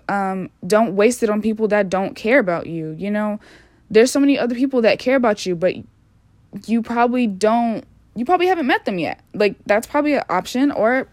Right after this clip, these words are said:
probably because maybe you don't pay attention to them either. And I'm guilty of that too. I know a lot of people who want to text me and all that type of stuff, but I will just not respond because I just don't feel the vibes, all right? So,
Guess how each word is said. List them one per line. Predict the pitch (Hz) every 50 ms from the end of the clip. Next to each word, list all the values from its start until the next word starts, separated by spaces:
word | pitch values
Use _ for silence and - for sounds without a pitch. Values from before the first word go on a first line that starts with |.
| _ -
probably | - 285 277 302 285 269
because | 233 247 254 254 277 262 254 240 - - -
maybe | - 208 226 254 254 262
you | 254 247
don't | 254 254 247
pay | 247 277 269
attention | 269 262 294 285 285 277
to | 247
them | 269 269 269
either. | 247 302 330 285 185 175 165 170 - - - - - - - - _ _ _ _ -
And | 196 214 220 214 214 214 214 - -
I'm | - 254 269
guilty | 233 214 208 220 - 196
of | 185 180
that | 175 180 190 -
too. | - - 359 311 180 143 180 214 - _ _ _ - - _ _ _ _ _ _ _ _ _ _ _ _ _ _ _ - - -
I | 233
know | 254 247 240
a |
lot | 240 233 240
of | 240
people | 254 247 220 233
who | 233 233
want | 208 196 214 214 202 -
to | 208
text | - 220 214 214 -
me | 208 202 190 202
and | 196 190
all | 170 170 185
that | 185 185 185
type | - 202 190
of | 196
stuff, | - - 190 185
but | - - -
I | - 202 226 233
will | 190 170 165 160 202 220 214
just | 190 165 185 208 208 196
not | 170 160 - -
respond | 190 - - 233 254 247
because | 226 208 - 202 185
I | 180
just | 170 180 180 -
don't | 208 214 208
feel | 220 220
the | 214 202
vibes, | 196 226 269 202 - -
all | 156 147
right? | 147 151 139 -
So, | - - 170 147 151 151 151 151 170